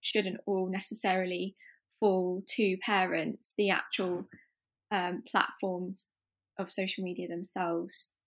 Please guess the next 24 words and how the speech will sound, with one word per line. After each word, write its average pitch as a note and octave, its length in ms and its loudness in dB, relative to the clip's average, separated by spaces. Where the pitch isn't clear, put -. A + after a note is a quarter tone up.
should F#3+ 300 0
be F3+ 300 -6
taking E3+ 360 -4
the - 80 -8
responsibility. F#3 1040 -6
Um, G#3 240 4
in G#3+ 160 0
terms C4 420 4
of A3 120 -6
the, G#3 440 2
uh, F#3+ 360 0
what - 240 -2
you G3+ 140 0
mentioned G#3 500 0
about F#3+ 320 0
there F#3+ 140 0
being G3+ 220 2
a F#3+ 60 -2
different G3 400 -4
culture G#3+ 400 -2
online, G#3 520 0
I G#3+ 80 4
think G#3+ 380 -2
that's, - 480 -2